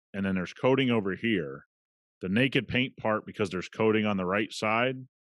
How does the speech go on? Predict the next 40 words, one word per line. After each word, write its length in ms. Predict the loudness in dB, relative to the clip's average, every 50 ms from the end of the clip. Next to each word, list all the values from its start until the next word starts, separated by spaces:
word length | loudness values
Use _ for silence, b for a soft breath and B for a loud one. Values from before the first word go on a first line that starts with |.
| _ _ _
instead 260 | -10 -4 0 0 2
of 200 | 2 0 -2 -2 -6 _ _ _ -8
where 260 | -2 0 2 2 2
it's 160 | 0 0 -2
at, 280 | -2 0 0 0 -2 -4 _ _ _ -6
that's 220 | -6 -6 -6 -6
just 140 | -8 -8 -4
gonna 160 | -4 -2 0
all 160 | 2 2 2
get 160 | 2 2 0
rejected? 460 | 0 0 0 2 2 2 0 -2 -2 0
How 140 | 0 0
does 120 | 0 -2 -2
that 160 | -4 -6 -6
work?" 220 | -8 -10 -10 -12 _ _ _ _ _ _ _ _ _ _ _ _ _ _ _ _ _ 0
"Uh, 960 | 2 4 4 4 4 4 4 2 2 2 2 2 0 0 0 0 0 -2 -4
uh, 40 | -6 -8 _ _ _ -4 -2 0 2 2 2 0 0 2
well, 200 | 4 4 6 8
what 180 | 8 8 8 8
we're 120 | 8 8
just 240 | 10 8 6 6 4
saying," 240 | 2 2 2 0 0
"No, 60 | -2
no, 160 | -2 -2 -2 -4
no. 240 | -6 -10 -16 -20 _ _ _ _ _ _ _ _ _ _ _ _ _ _ _ _ _ _ -2
You 120 | 2 4
never 240 | 6 6 6 6 4
thought 300 | 4 6 6 6 6 6
it 100 | 4 4
out. 280 | 2 2 2 0 -2 -4 _ _ _ -12
You 120 | -6 -2
never 240 | 0 2 4 4 4
actually 340 | 4 4 2 0 -2 -2 -2
applied 420 | -2 -2 0 2 4 4 4 4
any. 280 | 4 2 2 0 -2 -2
So 160 | -4 -6 -2
just 260 | 0 0 0 2 2
use 220 | 4 2 2 2 0
your 120 | -4 -4 0
head 440 | 2 4 4 4 4 2 -2 -4